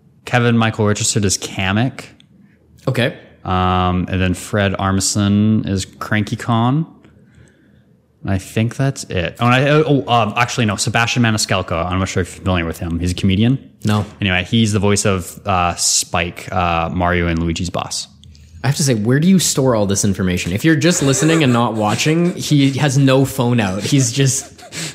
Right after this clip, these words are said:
Speaker 2: like, pulled all of this out of his head. Okay. Incredible.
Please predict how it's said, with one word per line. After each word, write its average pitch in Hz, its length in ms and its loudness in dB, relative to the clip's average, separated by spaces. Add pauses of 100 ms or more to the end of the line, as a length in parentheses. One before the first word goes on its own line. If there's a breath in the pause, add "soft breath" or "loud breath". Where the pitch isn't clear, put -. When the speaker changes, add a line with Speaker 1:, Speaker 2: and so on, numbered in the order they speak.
(140)
Speaker 2:
like, 151 380 -2
pulled 180 280 4
all 143 240 2
of 139 60 2
this 139 180 2
out 135 140 2
of 127 80 0
his 120 140 -2
head. 110 260 -2 (220 loud breath)
Okay. - 320 0 (580 loud breath)
Incredible. 127 540 2